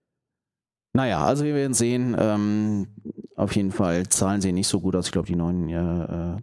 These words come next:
Zahlen waren jetzt auch nicht so bestens. Ja, dafür sieht's bei einem anderen Netzwerk besser aus. Google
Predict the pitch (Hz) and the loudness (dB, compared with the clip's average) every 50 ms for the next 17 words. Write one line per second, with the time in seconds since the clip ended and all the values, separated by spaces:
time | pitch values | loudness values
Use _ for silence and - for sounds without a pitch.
0 | - _ _ - - - - 80 85 82 80 78 80 78 - - - 73 76 - | -12 _ _ -8 -6 -4 -2 -2 -2 -2 -2 -4 -6 -8 -8 -10 -8 -8 -8 -8
1 | - - 78 - - - - - _ _ _ _ _ _ _ _ _ _ _ _ | -8 -12 -12 -12 -12 -14 -16 -20 _ _ _ _ _ _ _ _ _ _ _ _
2 | - - - - - - - - - - _ _ - - - - - - - - | -6 -6 -4 -6 -6 -4 -2 -2 -4 -4 _ _ -20 -20 -20 -20 -20 -20 -20 -20
3 | - - - _ _ _ _ _ - 160 165 135 117 - 165 - 190 170 147 160 | -20 -20 -20 _ _ _ _ _ 2 2 4 2 2 2 2 2 2 2 2 0
4 | 180 - - 156 127 143 131 98 151 196 208 202 202 185 165 135 147 147 170 185 | -2 0 0 2 2 2 2 2 2 2 2 0 0 0 0 2 2 2 2 2
5 | - 170 151 151 156 139 127 110 - - - 196 160 - 185 196 240 247 - 156 | 2 2 2 0 0 0 2 2 2 2 2 2 2 2 2 2 0 0 0 0
6 | 135 139 160 175 151 135 131 | 0 2 2 2 2 0 -2